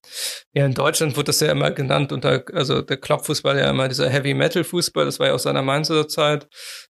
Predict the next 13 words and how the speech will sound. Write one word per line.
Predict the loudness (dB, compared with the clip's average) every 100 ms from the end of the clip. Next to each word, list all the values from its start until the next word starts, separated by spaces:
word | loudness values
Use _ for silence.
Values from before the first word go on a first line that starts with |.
| -2
Äh, | 2 2
können | 0 0 2 0
wir | 2
gerne | 2 2
dabei | 2 0 0
bleiben | 0 0 2
oder | 2 2
halt | 2
auch | 2
nicht, | 2 2 2 0
ähm, | 0 0 2
ist | -2 -4
Geschmackssache. | -2 -2 0 -2 0 0